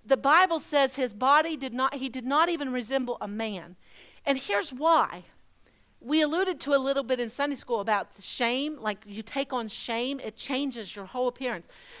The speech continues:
Not only did he take on your shame, your condemnation, and your sin, he took on all of your sicknesses. So when you see Jesus on the cross, you should see him covered in goiters and cancers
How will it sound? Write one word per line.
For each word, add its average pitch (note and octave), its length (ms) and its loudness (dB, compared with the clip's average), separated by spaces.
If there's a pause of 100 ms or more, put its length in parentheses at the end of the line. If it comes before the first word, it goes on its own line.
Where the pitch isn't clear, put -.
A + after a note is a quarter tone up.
(140)
Not F#4 200 8
only G4+ 180 6
did D4+ 140 2
he C#4+ 100 0
take D#4 300 4
on B3 180 2
your G3 160 -6
shame, D4 720 0 (220)
your A#3+ 180 2
condemnation, B3 1200 2
and A#3+ 200 0
your G#3 180 -2
sin, G3 720 -2 (380)
he C#4+ 160 0
took - 360 2
on A3 300 2
all C#4+ 300 8
of - 140 -4
your F#3 120 -8
sicknesses. - 880 -8 (300)
So - 180 2
when C#4+ 200 2
you C#4 100 -2
see G4 340 4
Jesus D4+ 440 -2
on D4 160 0
the A#3+ 80 -2
cross, D4+ 560 6
you F4 100 -2
should C#4+ 260 -6
see E4+ 300 0
him C#4 220 -2
covered D#4+ 500 4
in A3+ 320 -6
goiters C4 600 -10 (280)
and A#3+ 360 2
cancers - 960 -8